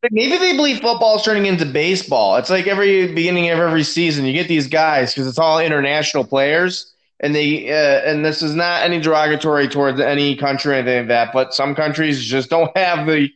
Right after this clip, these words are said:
the scouting research. They don't have the cameras and the, and the tapes and the scouts. It's kinda hard to get to some of these, some of these remote places.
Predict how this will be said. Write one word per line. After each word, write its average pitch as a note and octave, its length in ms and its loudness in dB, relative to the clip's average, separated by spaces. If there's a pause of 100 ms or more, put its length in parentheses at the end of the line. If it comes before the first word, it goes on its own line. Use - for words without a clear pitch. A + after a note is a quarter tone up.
(320)
the D3 140 2
scouting F3+ 580 0
research. C3 540 2
They C3 60 -2
don't D3 180 2
have D3 260 2
the C#3+ 120 2
cameras D#3 460 0 (260)
and C3 160 -4
the, C3 160 0
and C3+ 140 -2
the B2 140 -2
tapes D#3 480 -2
and C#3 120 -2
the B2 60 0
scouts. D3+ 540 0
It's C#3 240 0
kinda F#3+ 260 -2
hard B3 200 2
to F#3 40 2
get D#3+ 140 -2
to G#3+ 80 -6
some F3 240 0
of F3 40 2
these, - 380 -2 (220)
some F#3+ 180 -2
of F3 60 2
these D#3+ 160 0
remote E3 440 2
places. C#3 680 -2